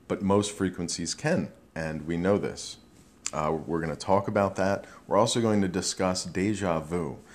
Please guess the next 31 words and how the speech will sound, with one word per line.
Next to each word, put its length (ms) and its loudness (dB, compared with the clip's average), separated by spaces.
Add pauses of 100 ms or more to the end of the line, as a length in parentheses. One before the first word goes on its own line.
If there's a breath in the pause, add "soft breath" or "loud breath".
(280 loud breath)
Uh, 500 -4 (200)
deja 400 4
vu 380 4
is 340 -2
experiences 800 0
that, 380 -2
that 160 -4
we 120 -2
all 220 2
have 140 -8
had. 400 0 (420 loud breath)
We 140 -2
all 260 2
know 240 4
about 380 0
these, 420 -6 (380 loud breath)
and 320 -2
it 120 2
is 200 2
a 60 0
field 420 0
of 240 -6
study, 640 2 (380 loud breath)
um, 360 -2
that 160 0
has 180 -2
been 260 -4
put 380 2
towards 480 -2
the 120 -2
wayside. 720 -2